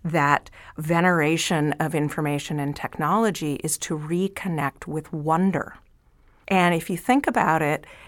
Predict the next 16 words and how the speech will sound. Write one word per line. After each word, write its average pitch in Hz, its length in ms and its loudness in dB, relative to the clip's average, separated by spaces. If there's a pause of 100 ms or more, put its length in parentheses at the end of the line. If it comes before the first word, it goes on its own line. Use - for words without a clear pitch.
(160)
in 175 160 4
today's 180 500 2
culture 170 640 2
that 156 260 -2
lives 165 400 0
with 160 180 -2
cell 151 260 2
phones 165 360 0
in 160 100 -2
our 143 120 0
back 139 300 -2
pocket 170 560 -2
pretty 151 220 -2
much 147 260 -4
twenty-four 147 500 -4
seven, 160 480 -4